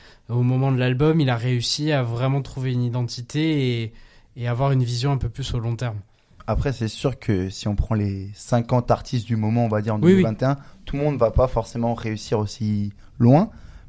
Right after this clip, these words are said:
Speaker 2: Mais pour moi, ce qui est vraiment intéressant, encore une fois, c'est cet aspect collectif. Et s'il y en a un qui monte,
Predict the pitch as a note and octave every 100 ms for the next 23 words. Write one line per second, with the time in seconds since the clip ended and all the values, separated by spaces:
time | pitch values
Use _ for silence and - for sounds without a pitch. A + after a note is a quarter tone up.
0 | - A2+ B2 A#2 - B2+ C#3+ E3 - B2+
1 | A#2 A2 C3 C3+ A2+ G#2 A2+ A#2+ G2 F2+
2 | A#2 A#2+ D3+ G#2+ - - A2+ - A2+ -
3 | B2+ B2 - E3+ - - A#2+ A2 A#2+ A#2+
4 | - D#3+ - C3+ D3 D#3+